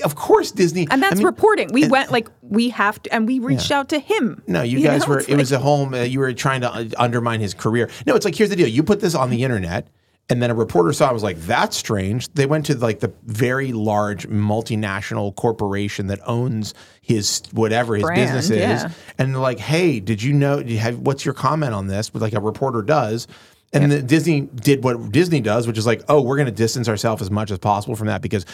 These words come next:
Speaker 1: we don't support anti-Semitism or anything that even looks like it
Speaker 2: Right.
Speaker 1: because we're fucking Disney and we sell our shit to everybody." Um, and that people just don't understand.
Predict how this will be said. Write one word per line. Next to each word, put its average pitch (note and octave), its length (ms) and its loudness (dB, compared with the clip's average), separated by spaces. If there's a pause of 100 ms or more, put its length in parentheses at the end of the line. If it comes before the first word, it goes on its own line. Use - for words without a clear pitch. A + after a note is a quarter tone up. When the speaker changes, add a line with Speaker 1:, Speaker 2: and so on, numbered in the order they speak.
(140)
Speaker 1:
we G#3 100 4
don't E3+ 180 0
support A2+ 260 0
anti-Semitism A2 720 -2
or G#2 100 0
anything G#2+ 260 -2
that G2+ 120 -4
even G2 260 -2
looks E3+ 260 -2
like G#2+ 240 -2
it C3+ 100 -2 (140)
Speaker 2:
Right. D3+ 100 -2
Speaker 1:
because A#2 220 -2
we're B2 80 -4
fucking G#2 400 -2
Disney B2 580 -2 (200)
and A2 80 0
we G#2+ 60 0
sell A#2+ 180 0
our A#2 100 0
shit A2+ 220 -4
to - 140 -4
everybody." A2 640 -2 (460)
Um, C3+ 400 0 (340)
and D3 220 6
that C#3 160 0
people A#3 360 -4
just D3 300 -4
don't D3+ 200 2
understand. C#3+ 540 -2